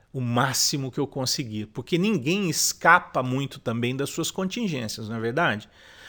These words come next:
A gente acaba não conseguindo escapar muito das nossas opções. E isso pode transparecer pra você e eu assumo. Esse é o meu lugar de fala. Esse é o lugar a partir da onde eu enuncio o meu discurso.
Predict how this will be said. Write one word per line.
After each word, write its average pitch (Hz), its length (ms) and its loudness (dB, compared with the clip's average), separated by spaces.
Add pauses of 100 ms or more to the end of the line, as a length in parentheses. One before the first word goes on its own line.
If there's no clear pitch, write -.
A 117 80 0
gente 143 200 -2
acaba 180 260 2
não 214 120 0
conseguindo 220 560 -2
escapar 143 540 2
muito 123 520 -2 (420)
das 131 200 4
nossas 131 400 0
opções. - 720 -4 (500)
E 127 320 0
isso 160 200 0
pode 190 300 2
transparecer 180 680 2
pra 143 140 0
você 190 560 4
e 156 240 0
eu 165 120 4
assumo. 220 520 -2 (500)
Esse 208 280 4
é - 20 2
o 185 40 0
meu 143 120 0
lugar 117 340 -2
de - 100 -12
fala. - 400 -10
Esse 190 320 0
é 330 40 0
o - 20 -4
lugar 156 260 2
a 143 40 4
partir 135 340 -2
da 127 100 0
onde 139 200 -2
eu 156 80 2
enuncio 165 640 2
o 135 40 -2
meu 120 120 -2
discurso. - 560 -8